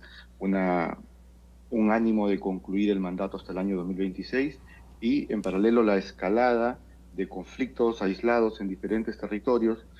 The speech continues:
en un inicio cinco, luego nueve territorios, eh, y que con el devenir de las horas y la ausencia de decisión, la ausencia de mecanismos de diálogo, eh, van incrementándose, ¿no?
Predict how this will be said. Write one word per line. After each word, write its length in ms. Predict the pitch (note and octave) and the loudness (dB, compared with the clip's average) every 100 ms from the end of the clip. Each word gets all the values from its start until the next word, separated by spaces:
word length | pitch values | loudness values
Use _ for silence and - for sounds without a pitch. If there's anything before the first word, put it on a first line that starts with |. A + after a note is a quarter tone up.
| - - | -20 -6
en 180 | F#2+ G#2 | -2 2
un 100 | G#2+ | 4
inicio 260 | G#2+ - | 2 0
cinco, 640 | G2 - A#2 G#2+ G2+ G2 G2 | -6 -2 0 0 -2 -4 -6
luego 300 | E2+ F#2 G2 | -4 -2 0
nueve 260 | G#2 G#2 | 0 0
territorios, 640 | G2 F#2+ G2+ A#2 A2 A2+ - - - - - | 0 -4 -4 -2 0 -2 -6 -18 -20 -16 -4
eh, 260 | G2+ G3 - | 0 0 0
y 140 | A#2+ | -6
que 220 | A#2+ B2+ | -2 -4
con 180 | A#2+ G#2+ | -4 -6
el 60 | G2 | -4
devenir 320 | G2 G#2 B2+ | -2 -2 -2
de 100 | B2+ | -2
las 200 | A#2+ - | -4 -2
horas 340 | A#2 A2 G#2+ - | -4 -4 -6 -8
y 80 | G#2 | -6
la 120 | F#2 | -4
ausencia 500 | F2+ F2+ A#2+ B2+ A2+ | -4 -2 -2 -2 -2
de 100 | F#2 | 0
decisión, 600 | F#2 - F2+ A#2 A2+ A2+ - - - - | 0 -2 -10 -4 -2 -4 -10 -20 -20 -12
la 120 | D#2 | -10
ausencia 460 | D2+ - A2+ A2+ | -10 -2 -2 0
de 100 | A2 | 2
mecanismos 500 | G#2+ G2 G2+ A2 A2 | 2 2 0 0 0
de 80 | A2+ | 0
diálogo, 540 | A#2 A#2 A#2 B2 D3 - - - - | 2 2 2 0 -2 -6 -20 -18 -2
eh, 180 | G#2+ G2 | 0 0
van 300 | G#2+ A2 A#2 | 0 0 -2
incrementándose, 1300 | A#2 A2 A2 G#2+ G#2 G2+ G2+ A2 A2 G2 - D#2+ C#2+ - - - | -4 -4 -2 0 0 -2 -2 -4 -2 -6 -8 -14 -16 -20 -20 -12
¿no? 280 | - G#2+ - | -4 -4 -4